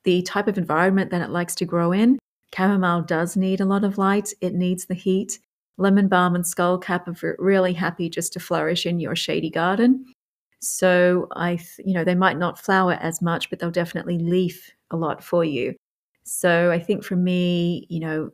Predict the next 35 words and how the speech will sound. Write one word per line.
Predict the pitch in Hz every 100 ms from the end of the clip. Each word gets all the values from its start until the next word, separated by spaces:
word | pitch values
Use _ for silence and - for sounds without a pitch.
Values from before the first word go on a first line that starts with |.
| _ -
late | 170 170 -
forties, | - 175 170 165 165 -
perimenopause, | - 165 165 165 160 165 180 170 165
moving | 180 180 175
into | 165 175
menopause, | 170 165 - 170 170 170 - _ _ -
my | 180 175 170
internal | 170 165 175 170 185 196 214
landscape | 214 220 214 220 208
is | 185
becoming | - 185 - 175 180 175 170 -
more | 175 165 165
dry, | 185 175 180 185
more | 175 160
hot, | 185 240 - - _ _ _ _ _ _ -
or | 180
at | 180
least | 180 180 185
more | 175 165
warm | 170 185 214
at | -
this | 208
stage. | - 214 202 202 - -
I |
haven't | 180 170 175
really | 180 175
got | 170 175 175 - _ _ _ _ -
the, | 151 -
the | 165
hot, | - 185 180 - -
hot | - - - -
symptoms | - 180 - 160 165 -
yet | 160 - _ -
of, | 165 160 165 -
um, | 170 165 160 226